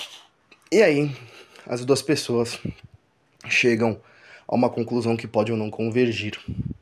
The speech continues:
né? Mas é um debate científico, é um debate de ideias, é um debate filosófico, né? E como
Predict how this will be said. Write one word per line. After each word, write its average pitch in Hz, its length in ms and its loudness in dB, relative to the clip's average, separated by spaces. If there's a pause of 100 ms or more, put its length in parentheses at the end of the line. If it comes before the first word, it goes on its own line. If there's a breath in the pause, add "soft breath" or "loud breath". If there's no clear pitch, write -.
né? 101 160 -8 (340 loud breath)
Mas 135 160 -2
é 160 40 2
um 156 80 2
debate 117 360 2
científico, 139 520 -6
é - 20 -4
um - 20 -4
debate 101 300 -6
de 110 80 -8
ideias, 107 540 -4 (180)
é - 60 -10
um 107 40 -6
debate - 360 -4
filosófico, - 760 -6 (340)
né? - 200 -10 (1600 loud breath)
E 240 120 -2
como 160 420 4